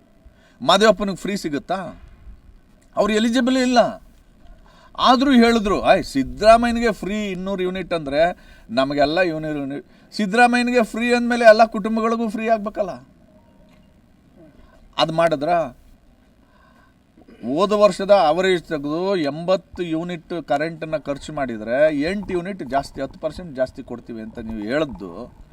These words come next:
ಮೋಸ ಅಲ್ವಾ, ಸುಳ್ಳಲ್ವಾ? ಅದರಿಂದ ಜನರ ಮೂಡ್ ಚೇಂಜ್ ಆಗಿದೆ. ಈ, ಇಲ್ಲಿ ಹೋಪ್ಲೆಸ್ ಆಗ್ತಾ ಇದೆ ಕಾಂಗ್ರೆಸ್ ಸರ್ಕಾರ. ಕೇಂದ್ರದಲ್ಲಿ ನರೇಂದ್ರ ಮೋದಿ ಅವ್ರ ಸರ್ಕಾರ ಹೋಪ್‌ಫುಲ್ ಆಗಿದೆ.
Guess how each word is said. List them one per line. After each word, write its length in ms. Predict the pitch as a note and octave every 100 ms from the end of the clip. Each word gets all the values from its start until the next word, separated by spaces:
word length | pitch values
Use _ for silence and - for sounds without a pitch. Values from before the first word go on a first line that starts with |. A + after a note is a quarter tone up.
| - - - - - - -
ಮೋಸ 300 | C#3+ G3+ F#3
ಅಲ್ವಾ, 240 | C#3 C3
ಸುಳ್ಳಲ್ವಾ? 580 | - F#3 F3+ D#3 C#3 C#3+ - - _ - - -
ಅದರಿಂದ 400 | D#3 D#3 G3 G3+
ಜನರ 380 | A3+ D#3+ D3+ E3+
ಮೂಡ್ 280 | C#3+ C3
ಚೇಂಜ್ 280 | C3 B2 A2
ಆಗಿದೆ. 400 | G2+ F2+ F#2+ F#2 - - - - -
ಈ, 160 | C#3 G#3
ಇಲ್ಲಿ 600 | G3+ F#3+ G3+ A3+ A#3 A#3+ - - - -
ಹೋಪ್ಲೆಸ್ 500 | D#3 A3 - B3 A3+
ಆಗ್ತಾ 240 | G3+ E3+
ಇದೆ 180 | F#3+ D#3
ಕಾಂಗ್ರೆಸ್ 400 | B2 C#3+ D#3+ D#3
ಸರ್ಕಾರ. 360 | D3 C3 C3 G2+ F#2 _ _ _ _ _ _ _ _ - - -
ಕೇಂದ್ರದಲ್ಲಿ 600 | E3+ G#3 B3 B3 A#3 A3+
ನರೇಂದ್ರ 460 | G#3+ F3 G3+ G3+ G3
ಮೋದಿ 260 | F3 E3
ಅವ್ರ 120 | E3 D3+
ಸರ್ಕಾರ 360 | C#3+ B2+ A2 G#2+
ಹೋಪ್‌ಫುಲ್ 640 | A#2 A2 G3+ G#3+ - E3
ಆಗಿದೆ. 380 | A#2 F2+ - -